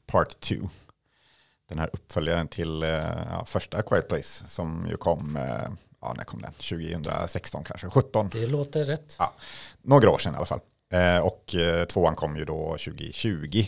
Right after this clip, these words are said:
Speaker 1: Det var mitt i pandemin. Det var väl när de tänkte att nu kan vi öppna upp igen, och så visade de den på bio och, ja, sen fick vi stänga ner igen. Men, ehm, ja, eh, första filmen såg jag på bio i alla fall,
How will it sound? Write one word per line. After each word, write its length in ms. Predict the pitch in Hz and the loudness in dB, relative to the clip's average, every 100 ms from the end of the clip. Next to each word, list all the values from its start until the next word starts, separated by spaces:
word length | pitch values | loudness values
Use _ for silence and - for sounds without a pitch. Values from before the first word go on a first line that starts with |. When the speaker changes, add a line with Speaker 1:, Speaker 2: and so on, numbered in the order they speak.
| - | 0
Speaker 1:
Det 60 | - | -6
var 80 | 82 | -4
mitt 260 | 90 - | -4 -6
i 20 | |
pandemin. 460 | - 87 80 92 78 | 0 0 2 -2 -2
Det 80 | 82 | 2
var 120 | 90 | 2
väl 180 | 87 87 | 2 0
när 100 | 82 | 0
de 120 | 80 | -2
tänkte 280 | - 82 80 | -4 -6 -6
att 120 | - | -4
nu 180 | 107 117 | -2 -2
kan 100 | 98 | 0
vi 60 | |
öppna 180 | 90 - | -2 -2
upp 180 | 85 - | -8 -4
igen, 180 | 76 73 | -6 -6
och 60 | |
så 260 | - 71 82 | -8 -6 -8
visade 280 | - 73 73 | -8 -10 -10
de 20 | |
den 100 | 76 | -10
på 80 | - | -10
bio 260 | - 67 67 | -8 -8 -6
och, 360 | - - - _ - - - | -8 -8 -12 _ -20 -16 -12
ja, 120 | - _ _ _ | -12 _ _ _
sen 100 | - | -16
fick 200 | - - | -14 -16
vi 40 | - | -12
stänga 220 | - - | -10 -8
ner 140 | - | -10
igen. 120 | - - _ - - - - - - - | -12 -14 _ -18 -14 -12 -12 -14 -16 2
Men, 360 | 101 98 92 | 8 10 10
ehm, 460 | 95 95 92 92 92 - - | 8 8 8 4 0 -4 2
ja, 240 | - 107 - - - | 10 10 10 2 4
eh, 520 | 101 104 104 107 90 - | 6 8 8 6 2 -4
första 360 | - - - 120 | 0 0 2 2
filmen 520 | 139 101 90 90 87 | 4 4 4 2 0
såg 200 | - 78 | 0 -2
jag 60 | 78 | -2
på 100 | 85 | -4
bio 260 | 78 71 | -6 -2
i 20 | 85 | 0
alla 80 | |
fall, 240 | 85 82 | 2 0